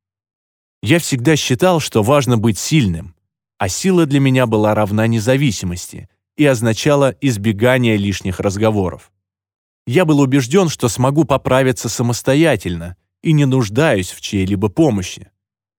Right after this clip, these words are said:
Довериться, поддаться, зависеть от кого-то я считал слабостью, разновидностями болезненного состояния.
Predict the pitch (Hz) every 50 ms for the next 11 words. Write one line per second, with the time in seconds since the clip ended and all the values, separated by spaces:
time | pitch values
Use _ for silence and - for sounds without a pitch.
0 | _ _ - - 95 113 107 110 113 160 170 156 135 117 - - - 92 - -
1 | 104 101 98 101 107 131 139 139 - - - 101 90 85 87 95 90 113 139 123
2 | 95 101 123 151 143 - - 101 - - 95 - - 104 98 101 120 147 143 -
3 | - 95 95 104 104 98 - 113 98 - 117 107 101 - - 131 131 143 143 107
4 | 95 90 - - - - - - - _ _ _ _ _ _ - - 120 127 113
5 | 120 135 131 123 135 165 147 127 127 113 - - 117 117 120 107 98 98 120 117
6 | 110 113 117 104 107 113 107 104 101 101 95 - 95 - - - 117 127 131 123
7 | 98 90 87 87 87 85